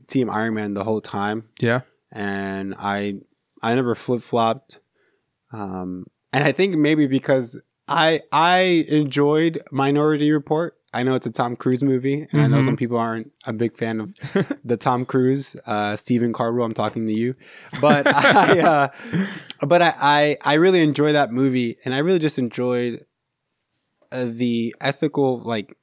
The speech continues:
Speaker 1: issue of that. Like, hey, do you prevent someone from doing something bad before they committed that,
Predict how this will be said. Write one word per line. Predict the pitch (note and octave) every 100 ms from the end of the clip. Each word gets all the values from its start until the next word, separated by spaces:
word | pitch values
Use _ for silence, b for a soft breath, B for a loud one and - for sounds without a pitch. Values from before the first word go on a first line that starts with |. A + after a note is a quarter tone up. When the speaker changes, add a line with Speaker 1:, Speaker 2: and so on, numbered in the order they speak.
| _ _ _ _
Speaker 1:
issue | C3 D#3+ - C3+
of | G#3+
that. | G#2 G#2
Like, | F#2+ G#2 G2 -
hey, | B2 C#3 B2+ - _ _ A#2
do | A#2+
you | C#3 E3
prevent | - D3+ C3+ C#3+
someone | - C3+ B2 A#2
from | A#2 B2 A2+
doing | G#2 A#2 A#2
something | B2 A2 - - G#2 _ _ _ _ _ -
bad | A#2 G#2+ F#2 G2 G#2+ A#2+ _ _ _ _ _ _ _ _ -
before | A#2 - A#2+ A#2
they | A2+ G#2 G2 G#2 _ -
committed | - A2+ A2+ A2
that, | G2+ G2 G2+